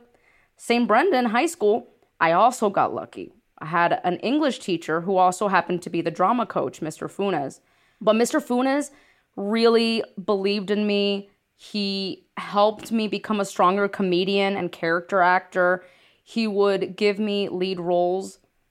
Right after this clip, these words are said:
just like Miss Patsy, even when I thought I couldn't handle it. So they both pushed me in different ways and helped mold who I am now as a performer. And it's so important. That's why it's so incredibly important. Because here's the issue.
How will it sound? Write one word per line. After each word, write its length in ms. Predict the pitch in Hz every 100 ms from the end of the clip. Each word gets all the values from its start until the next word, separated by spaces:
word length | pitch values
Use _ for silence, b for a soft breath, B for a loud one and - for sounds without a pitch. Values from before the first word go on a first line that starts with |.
| _
just 200 | - 269
like 140 | 330 330
Miss 160 | 277
Patsy, 460 | - 254 254 262 196
even 340 | 180 196 220
when 100 | 214 202
I 100 | 185
thought 240 | 202 185
I 60 | 180
couldn't 300 | 208 185 165
handle 420 | 175 175 165 139
it. 160 | 110 - _ _ _ _ _
So 240 | - 233
they 160 | 202 220
both 440 | 196 240 311 -
pushed 380 | - 240 233 -
me 120 | 208 196
in 120 | 190
different 380 | 190 185 214 175
ways 480 | 175 190 208 220
and 180 | - 180
helped 300 | 165 196 196
mold 540 | 185 175 180 190 190 - _ _ _
who 220 | - 233
I 100 | 202
am 280 | 196 202 185
now 240 | 170 202
as 80 | 190
a 60 | 190
performer. 720 | 180 - 170 190 247 160 151
And 160 | 170 185
it's 160 | 180
so 300 | - - 226
important. 580 | 277 - - 214 208 196
That's 180 | 208 233
why 120 | 247
it's 140 | 214
so 280 | - - 220
incredibly 500 | 254 254 226 214 202
important. 520 | 196 190 202 190 180 - b b b
Because 300 | 254 247 240
here's 260 | 214 339 269
the 140 | 202
issue. 420 | 240 - 185 139